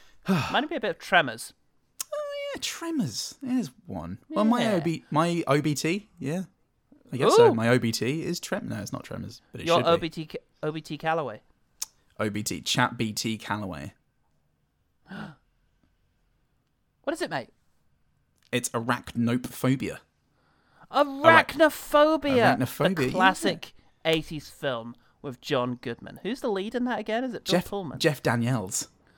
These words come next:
Speaker 2: Jeff Daniels. He's very good in
Speaker 1: He's,
Speaker 2: that.
Speaker 1: he's very
Speaker 2: Well,
Speaker 1: good.
Speaker 2: he's
Speaker 1: It's
Speaker 2: very
Speaker 1: a,
Speaker 2: cheesy.
Speaker 1: yeah, it's, it's a cheesy horror comedy about,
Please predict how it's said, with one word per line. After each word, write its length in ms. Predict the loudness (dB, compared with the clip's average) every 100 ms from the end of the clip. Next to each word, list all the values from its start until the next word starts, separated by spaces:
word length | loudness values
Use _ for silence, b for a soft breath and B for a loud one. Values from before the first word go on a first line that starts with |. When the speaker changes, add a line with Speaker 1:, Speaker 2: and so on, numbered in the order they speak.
| b b b
Speaker 2:
Jeff 280 | 4 6 6
Daniels. 840 | 4 4 6 8 8 8 4 -2
He's 180 | -8 -8
very 240 | -6 -8 -8
good 160 | -6
in 60 | -4
Speaker 1:
He's, 80 | -2
Speaker 2:
that. 100 | 0
Speaker 1:
he's 120 | 0
very 240 | 2 6
Speaker 2:
Well, 120 | 6 6
Speaker 1:
good. 180 | 4
Speaker 2:
he's 100 | 0 -8 B B B B -4
Speaker 1:
It's 140 | 0
Speaker 2:
very 120 | 2 2
Speaker 1:
a, 40 |
Speaker 2:
cheesy. 400 | 0 -12 -16 -20 _ -4
Speaker 1:
yeah, 260 | 0 2 4
it's, 200 | 2 0
it's 180 | -2 -2
a 40 |
cheesy 680 | -2 -2 0 -2 -2 0 2
horror 640 | 0 0 -2 2 4 4 2
comedy 680 | 2 2 4 2 -2 -4 -6
about, 360 | -4 -4 -6